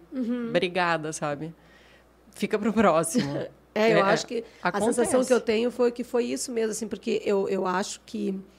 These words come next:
Speaker 1: tem algumas profissões, assim, sinceramente, por isso que eu te perguntei se tu era mal-, marmorista, Dilson. Tem algumas profissões que eu, sinceramente, eu acho que elas são fantásticas, né? Então, assim, o cara que é pedreiro, por exemplo. Quem é que ensinou aquele cara a ler projeto, gente?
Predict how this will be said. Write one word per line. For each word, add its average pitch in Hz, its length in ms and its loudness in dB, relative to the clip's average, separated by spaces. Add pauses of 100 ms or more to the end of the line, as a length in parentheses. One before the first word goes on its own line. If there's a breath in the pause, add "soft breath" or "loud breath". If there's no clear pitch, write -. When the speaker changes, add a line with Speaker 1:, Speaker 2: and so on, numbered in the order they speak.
(340 loud breath)
Speaker 1:
tem 254 100 2
algumas 339 300 0
profissões, 233 680 0
assim, 202 260 -4
sinceramente, 214 480 -2
por - 60 -8
isso - 80 -10
que 349 60 -2
eu - 20 -2
te - 60 -10
perguntei 277 360 -2
se 220 80 -6
tu - 80 -6
era 185 120 -2
mal-, 180 280 -6
marmorista, 180 640 -4
Dilson. 190 300 -8 (400 loud breath)
Tem - 100 2
algumas 320 220 4
profissões 269 400 0
que - 80 -2
eu, 254 60 0
sinceramente, 226 580 0
eu 226 60 2
acho 202 200 2
que - 80 -12
elas 196 140 -4
são 202 140 -4
fantásticas, 196 680 -6
né? 180 100 -10
Então, 185 200 -10
assim, 180 220 -8
o 190 40 -10
cara 185 260 -4
que 190 120 -6
é - 20 -4
pedreiro, 190 480 -2
por - 200 -6
exemplo. 196 280 -8 (640)
Quem 220 240 0
é 196 120 4
que 370 140 -4
ensinou 330 260 -4
aquele 285 240 -6
cara 202 240 -8
a - 20 -4
ler 214 80 -6
projeto, 214 540 -8
gente? 190 500 -16